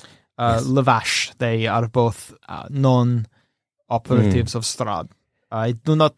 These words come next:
Speaker 1: think they report directly to him, but any words you speak to them will find his ears eventually.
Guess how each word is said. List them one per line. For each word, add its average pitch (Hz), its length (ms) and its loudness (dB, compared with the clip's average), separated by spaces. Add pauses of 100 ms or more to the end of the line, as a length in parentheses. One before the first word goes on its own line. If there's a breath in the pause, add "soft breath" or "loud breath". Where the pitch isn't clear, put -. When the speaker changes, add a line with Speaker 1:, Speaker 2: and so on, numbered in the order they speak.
Speaker 1:
think 151 160 0
they 143 160 2
report 131 460 -2
directly 131 460 2
to 139 200 -2
him, 185 280 0
but 139 280 0 (380 soft breath)
any 151 200 2
words 131 400 2
you 131 60 -2
speak - 300 -6
to 131 120 0
them 117 320 0
will 123 380 0
find 117 320 0
his 117 180 0
ears - 260 -6
eventually. 107 540 -8